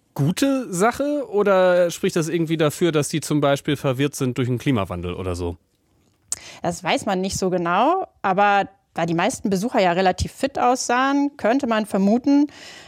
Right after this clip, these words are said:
Speaker 2: dass es vielleicht auch einfach daran liegt, dass es den Walen ja wieder besser geht, glücklicherweise, und ihre Populationen anwachsen.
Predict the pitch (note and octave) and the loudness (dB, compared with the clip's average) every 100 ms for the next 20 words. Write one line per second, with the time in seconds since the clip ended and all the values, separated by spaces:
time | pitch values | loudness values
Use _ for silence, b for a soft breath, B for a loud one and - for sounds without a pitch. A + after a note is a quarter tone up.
0 | - F#3 A#3+ C4+ G3+ F3+ A#3 B3 - G3 | -4 -2 2 2 2 2 0 0 0 0
1 | A#3 A#3+ A#3+ G#3+ G#3+ A3 G3+ G#3 A#3+ A3+ | 0 -2 -2 -4 -2 -2 0 2 2 0
2 | G3 G3+ F3 C#4 - A3 - F#3+ E4+ - | 0 0 0 0 0 0 0 -2 -2 -4
3 | A3 G3+ F#3+ F#3+ F3 E3+ F#3 C#4 F#3 F#3+ | -6 -4 -2 0 0 0 2 0 0 0
4 | F#3 G3 G3 G#3 F#3+ - F#3+ F#3 F#3 A#3+ | -2 -2 0 0 0 0 0 0 -2 -2
5 | E3 D#3+ - G3+ B3+ | -2 -4 -6 -6 -6